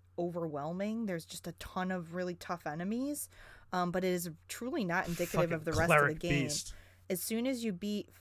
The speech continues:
Speaker 1: Father Gascon and you go through the cathedral, it turns into that more traditional Souls-like linear experience,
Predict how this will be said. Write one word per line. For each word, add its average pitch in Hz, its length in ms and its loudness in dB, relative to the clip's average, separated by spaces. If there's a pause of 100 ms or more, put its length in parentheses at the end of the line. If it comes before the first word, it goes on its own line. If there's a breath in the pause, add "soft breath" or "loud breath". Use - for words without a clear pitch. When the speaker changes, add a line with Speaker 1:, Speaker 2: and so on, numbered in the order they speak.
Speaker 1:
Father 185 320 6
Gascon 170 960 2
and 165 140 -2
you 160 100 -2
go 165 260 4
through 180 220 -6
the 165 80 -2
cathedral, 180 720 0
it 143 120 2
turns 180 340 -2
into 180 380 -4
that 170 200 2
more 170 180 -2
traditional 165 580 -4
Souls-like 165 760 -2
linear 175 480 -4
experience, 202 1040 -4